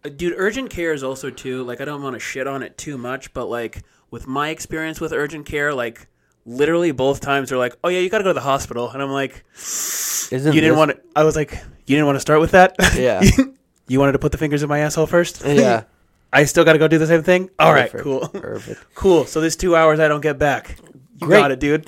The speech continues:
Speaker 1: <laughs>
Speaker 2: And,
Speaker 1: Yeah.
Speaker 2: oh, I'm stressed out like crazy
Speaker 1: Yeah.
Speaker 2: 'cause I'm bleeding out of my ass.
Speaker 1: <laughs> Yeah. Cool.
Speaker 2: Right.
Speaker 1: Yeah, they're like, "Ah, we don't have anything for you."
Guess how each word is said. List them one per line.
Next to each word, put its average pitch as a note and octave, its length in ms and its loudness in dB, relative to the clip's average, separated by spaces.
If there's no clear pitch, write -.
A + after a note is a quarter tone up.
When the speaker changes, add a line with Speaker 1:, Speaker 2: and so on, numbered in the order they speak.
Speaker 1:
<laughs> - 100 -10
Speaker 2:
And, C#4+ 140 8
Speaker 1:
Yeah. G3 440 4
Speaker 2:
oh, F3 100 6
I'm B2 140 2
stressed - 380 -2
out D#3 180 2
like B2+ 140 -6
crazy E3 360 0
Speaker 1:
Yeah. B3+ 80 10
Speaker 2:
'cause D3+ 120 0
I'm B2 100 -2
bleeding C3+ 280 2
out C3 100 2
of C3 60 -4
my B2+ 80 2
ass. C3+ 260 0
Speaker 1:
<laughs> - 20 0
Yeah. G3+ 300 4
Cool. E3 480 2
Speaker 2:
Right. A2+ 260 -4
Speaker 1:
Yeah, E3 160 2
they're D#3+ 100 4
like, D#3+ 160 2
"Ah, F3 160 6
we F#3 100 4
don't F3+ 100 2
have D#3+ 140 0
anything C#3+ 340 -6
for C3 220 -6
you." B2 120 -4